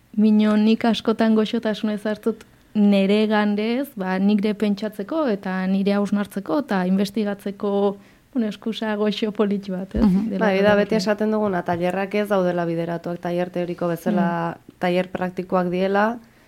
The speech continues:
Speaker 3: eta hartu eman batean sortzen dira. Orduan, guk bai, ba, ma-, gai batzuk o gauza batzuk jartzen ditugu mahai gainean,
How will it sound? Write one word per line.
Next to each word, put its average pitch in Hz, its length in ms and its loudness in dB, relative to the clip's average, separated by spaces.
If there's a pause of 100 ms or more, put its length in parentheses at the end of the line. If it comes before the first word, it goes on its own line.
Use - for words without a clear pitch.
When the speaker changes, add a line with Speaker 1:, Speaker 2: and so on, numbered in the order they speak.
(260)
Speaker 3:
eta 170 640 -2
hartu 180 320 0
eman 185 220 2
batean 180 320 0
sortzen 156 420 -8
dira. 165 300 -4
Orduan, 170 520 -4 (120)
guk 165 240 -8
bai, 170 720 -6
ba, 160 340 -6
ma-, 165 260 -4 (500)
gai 175 160 0
batzuk 190 480 -2
o 160 540 0
gauza 165 260 -2
batzuk 160 240 -6
jartzen 175 300 -4
ditugu 175 220 -2
mahai 156 180 -2
gainean, 175 500 0